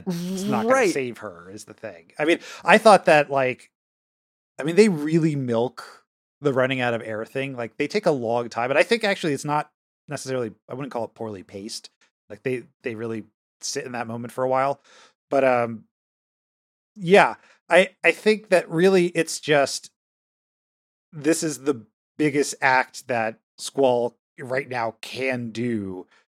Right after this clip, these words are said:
Speaker 1: to reach out to her when she's been reaching out to him over and over and over again, and he's been rejecting it. But then again, it's
Speaker 2: And
Speaker 1: also, like, to, to me, it feels like a, like a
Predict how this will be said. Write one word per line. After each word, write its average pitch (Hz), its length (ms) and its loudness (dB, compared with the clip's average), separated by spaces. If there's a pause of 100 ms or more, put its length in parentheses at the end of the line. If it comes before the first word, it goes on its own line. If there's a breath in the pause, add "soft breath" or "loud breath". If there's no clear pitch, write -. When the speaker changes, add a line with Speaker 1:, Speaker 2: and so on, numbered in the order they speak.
(160)
Speaker 1:
to - 120 -4
reach 123 280 -4
out 123 220 -2
to 120 100 -6
her 107 180 -6
when 131 240 -2
she's 269 240 -2
been 208 120 0
reaching 160 280 -2
out 127 160 2
to 123 100 -4
him 120 380 0
over 110 340 -4
and 107 80 -6
over 101 280 -8
and 107 80 -6
over 135 280 2
again, 98 500 -6 (320)
and 127 120 -6
he's 117 160 -6
been 101 160 -10
rejecting 107 500 -2
it. 90 180 -16 (1040 soft breath)
But 175 100 2
then 214 100 8
again, 247 200 6
it's 233 100 2
Speaker 2:
And 208 100 2
Speaker 1:
also, 202 280 8
like, 175 280 4
to, 196 140 2
to 180 120 -4
me, 208 240 2
it 165 120 0
feels 180 360 4
like 165 140 4
a, 143 120 -2 (220)
like 151 220 -6
a 135 100 -2